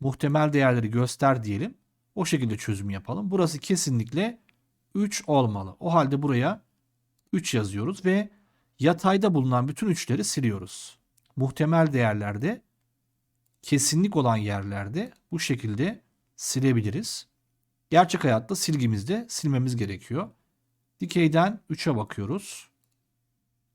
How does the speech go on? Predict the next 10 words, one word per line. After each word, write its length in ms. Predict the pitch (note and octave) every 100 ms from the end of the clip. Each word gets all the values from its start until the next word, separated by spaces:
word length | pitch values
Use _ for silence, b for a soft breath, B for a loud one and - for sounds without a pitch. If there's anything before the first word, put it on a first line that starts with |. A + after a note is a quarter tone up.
| _ _ _ _ _ _ _ _ _ _ _ _ _ _ _ _ _ _ _ _ _ _ _ _ _ _ _ _ _ _
Aynı 240 | - E3 E3+
zamanda 640 | D#3+ D3 C3+ C3+ F3 E3+
üç 200 | D#3+ D#3+
çarpı 300 | - C3+ C3
üçlük 360 | C#3 - C#3 -
bölümde 420 | A#2 G#2+ G2+ G2+
de 260 | A2 F3 - _ _ _ _ _ _ _ -
üçleri 360 | A#2+ - C3+
silmemiz 440 | - - A#2 G2+ G2
gerekiyor. 520 | G2 F2+ - C3+